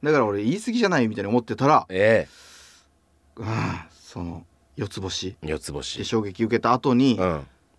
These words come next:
Speaker 1: この前、あの、島根でイベントあった時に、
Speaker 2: うん。
Speaker 1: イチゴを四パックぐらいもらったでしょ。
Speaker 2: もらいました。
Speaker 1: 水戸イチゴ。
Speaker 2: うん。
Speaker 1: それもうまくて。
Speaker 2: はい。
Speaker 1: 月に二度、真のイチゴを食べまして。
Speaker 2: うん。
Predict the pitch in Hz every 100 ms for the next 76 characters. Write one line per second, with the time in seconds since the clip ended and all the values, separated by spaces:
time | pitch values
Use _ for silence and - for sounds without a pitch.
0 | - 120 110 107 98 - 110 101 95 92
1 | 92 92 92 92 90 90 85 85 - 104
2 | 95 82 - _ 90 - 92 95 92 113
3 | 123 117 - 110 98 90 92 92 95 90
4 | 90 90 85 85 71 - _ _ _ _
5 | - 104 95 110 92 - 90 85 - 120
6 | 98 90 73 78 _ _ _ _ _ _
7 | _ - - 95 90 104 107 107 107 104
8 | - - - - - - 85 95 87 -
9 | _ _ _ _ _ - - - 139 120
10 | 101 113 131 123 - _ _ _ _ -
11 | - 151 120 104 90 98 95 98 95 98
12 | - 85 - _ _ 104 110 113 90